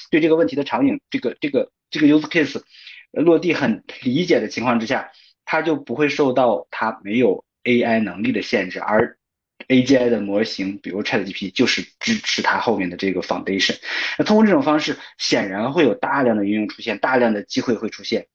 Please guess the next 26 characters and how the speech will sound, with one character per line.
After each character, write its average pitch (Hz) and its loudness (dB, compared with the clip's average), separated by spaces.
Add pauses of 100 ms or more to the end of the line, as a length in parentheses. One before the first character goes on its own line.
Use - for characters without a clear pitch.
(160)
很 113 0
多 135 4
的 151 4
问 147 4
题 131 -2
会 143 0
被 135 4
解 104 -4
决， 104 -4
而 117 2
后 165 2
面 143 2
的 113 -2
效 143 2
率， 101 -6
我 95 -12
们 98 -20
都 113 -6
知 110 -12
道， 104 -6
一 104 -10
个 123 -4
A 120 2
I 123 4
模 110 -2
型 101 -14